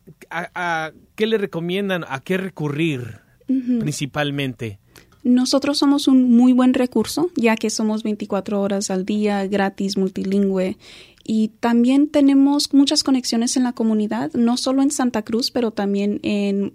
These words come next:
Speaker 2: el condado de Monterrey y San Benito. Am, si alguien que nos llama está buscando recursos como a consejería, nosotros les podemos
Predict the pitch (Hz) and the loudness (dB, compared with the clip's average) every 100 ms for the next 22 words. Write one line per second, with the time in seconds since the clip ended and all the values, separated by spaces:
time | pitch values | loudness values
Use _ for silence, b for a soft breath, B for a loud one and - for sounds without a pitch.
0 | _ 214 202 202 - 202 190 196 208 202 | _ -2 -2 -4 -2 2 2 2 2 0
1 | 196 196 185 190 214 208 196 190 196 - | 0 -2 -2 -2 -2 -2 0 -2 -4 -4
2 | 339 B B B B B - 190 185 185 | -6 B B B B B -6 -4 -2 -2
3 | 101 - - 220 214 220 247 262 247 254 | -4 -4 -2 2 2 2 2 2 0 0
4 | 247 247 254 233 240 - 240 233 233 226 | 0 0 0 0 0 -2 0 2 2 0
5 | 220 214 - 226 - 214 208 202 202 - | -2 -4 -4 -6 -4 -2 -2 -2 -6 -10
6 | _ - 208 208 208 214 214 208 208 226 | _ -8 -6 -2 -2 -2 -2 -2 0 -2
7 | 330 b b b - 226 226 233 233 233 | -4 b b b -4 0 0 -2 -2 -2
8 | - 202 196 202 196 196 202 | -2 -2 0 0 -2 -2 -4